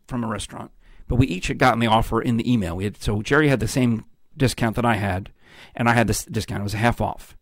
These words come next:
a burger. But we had to pay separately in order to use the discount, right? So we'll do that. So we show up. I call and say, "Are you open?" "Yes." I said, "I wanna use the thing you emailed me, the coupon." I said, "Well, you'll have to come in. You can't order over the phone with that. We have to see it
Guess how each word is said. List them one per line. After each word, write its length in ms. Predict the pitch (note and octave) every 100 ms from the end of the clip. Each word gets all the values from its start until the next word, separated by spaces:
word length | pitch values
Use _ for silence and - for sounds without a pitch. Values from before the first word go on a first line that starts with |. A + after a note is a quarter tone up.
| -
a 60 |
burger. 400 | G2+ G2+ E2 - _ _ - - - -
But 280 | A#2+ G#2+ - _
we 100 | C3
had 120 | C3 B2+
to 60 |
pay 320 | - _ B2+ A#2+
separately 540 | - C#3+ - - A2+
in 80 | A#2
order 180 | A2 G2+
to 100 | G#2
use 320 | G#2+ G2+ -
the 120 | F#2
discount, 420 | A#2+ - - -
right? 200 | G2+ G#2+ _ _ _ _ _
So 180 | - A#2
we'll 140 | A#2+
do 120 | D3+ A#2+
that. 240 | - -
So 80 | A2
we 80 | A2
show 220 | B2 C3+
up. 140 | G2+ - - -
I 60 |
call 320 | - F#3+ E3 A2+
and 100 | G#2+
say, 200 | A#2 G#2+
"Are 140 | A2+
you 80 | A#2+
open?" 340 | D#3 A2+ - -
"Yes." 420 | - G#2+ - - - _ _ -
I 40 |
said, 100 | A2
"I 40 | G2+
wanna 160 | A2+
use 220 | A#2+ A2+ -
the 300 | A2+ G#2 - _ _ _ _ _ _
thing 160 | D#3 C#3+
you 200 | B2 A2
emailed 200 | G2+ F#2+
me, 80 | A2
the 80 |
coupon." 480 | - A2 - G#2 A2+ _ _ -
I 40 |
said, 140 | C3+
"Well, 100 | B2
you'll 120 | A#2+ B2
have 100 | D3+
to 60 |
come 240 | - D3 C#3+
in. 160 | G2+
You 60 | G#2
can't 220 | - B2
order 260 | B2 A#2 A2+
over 120 | A2
the 60 | -
phone 400 | A#2+ G#2+ G2 G#2
with 160 | A#2
that. 200 | A2 G#2+
We 80 | A2+
have 80 | G#2
to 60 | -
see 240 | - A2+
it 200 | -